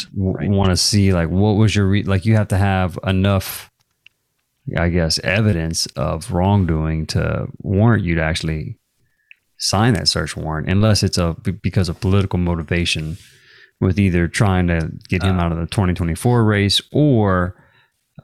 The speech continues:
Speaker 1: uh, to
Speaker 2: Yeah, they don't
Speaker 1: disrupt
Speaker 2: want
Speaker 1: the
Speaker 2: him in
Speaker 1: mid-,
Speaker 2: the
Speaker 1: or to
Speaker 2: race.
Speaker 1: disrupt the midterms that are occurring in November. So that's the big hubbub about the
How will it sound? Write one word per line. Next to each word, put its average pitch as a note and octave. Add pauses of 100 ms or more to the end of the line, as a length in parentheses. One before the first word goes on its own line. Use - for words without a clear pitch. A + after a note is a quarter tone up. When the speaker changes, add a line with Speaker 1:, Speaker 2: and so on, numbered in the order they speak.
(100)
Speaker 1:
uh, D#2+
to -
Speaker 2:
Yeah, G#2+
they G#2
don't C#3
Speaker 1:
disrupt G#2
Speaker 2:
want F#2
Speaker 1:
the F#2+
Speaker 2:
him G2
in -
Speaker 1:
mid-, B2+
Speaker 2:
the F#2
Speaker 1:
or B2+
to A#2+
Speaker 2:
race. G#2+
Speaker 1:
disrupt A2+
the A2
midterms F#2
that E2+
are E2
occurring D#2+
in D#2
November. D#2
So -
that's A2
the A#2
big G2
hubbub F#2
about D#2+
the D#2+